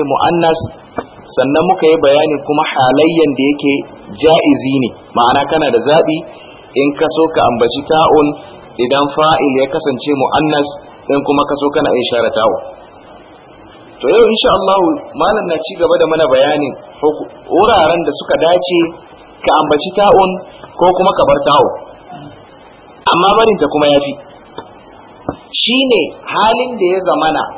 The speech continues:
fa'il ya kasance mu'annas, sannan aka raba tsakanin fi'il da fa'il da illa. Misali, kamar Aishatu,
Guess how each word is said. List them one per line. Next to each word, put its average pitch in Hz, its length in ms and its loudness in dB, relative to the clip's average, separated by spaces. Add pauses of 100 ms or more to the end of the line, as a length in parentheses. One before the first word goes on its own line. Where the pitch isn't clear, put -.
(960)
fa'il 196 720 2 (640)
ya 160 240 2
kasance 175 540 -6 (100)
mu'annas, 143 580 -2 (1040)
sannan 160 480 -2 (160)
aka 214 260 -4
raba 160 320 0 (140)
tsakanin 190 720 -4
fi'il 190 480 -6 (680)
da 143 160 0
fa'il 196 720 0 (1120)
da - 160 2
illa. 160 320 2 (2250)
Misali, 190 420 2
kamar 165 300 0 (180)
Aishatu, 156 600 0